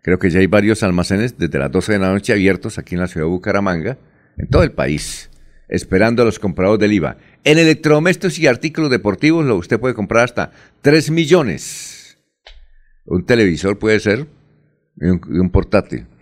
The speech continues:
Ahí se le va el billete. Tres millones cuarenta mil trescientos veinte, o si no, pone al, al, al sobrino. Bueno, en juguetes, usted puede comprar trescientos cuarenta mil.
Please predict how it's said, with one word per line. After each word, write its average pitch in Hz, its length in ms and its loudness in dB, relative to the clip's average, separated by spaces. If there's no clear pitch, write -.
Ahí 90 140 -2
se - 120 -2
le 110 80 4
va 98 80 4
el 98 80 0
billete. 101 400 0
Tres 160 220 4
millones 170 380 2
cuarenta 113 420 0
mil 143 380 -2
trescientos 120 460 0
veinte, 117 340 0
o - 80 -4
si 87 140 -8
no, 82 120 -4
pone 110 220 0
al, 107 80 0
al, 80 460 -4
al 95 180 0
sobrino. 107 580 2
Bueno, 143 320 2
en 160 160 4
juguetes, 143 520 0
usted 123 240 -2
puede 156 120 -2
comprar 139 360 0
trescientos 156 520 -2
cuarenta 113 460 2
mil. 95 400 -2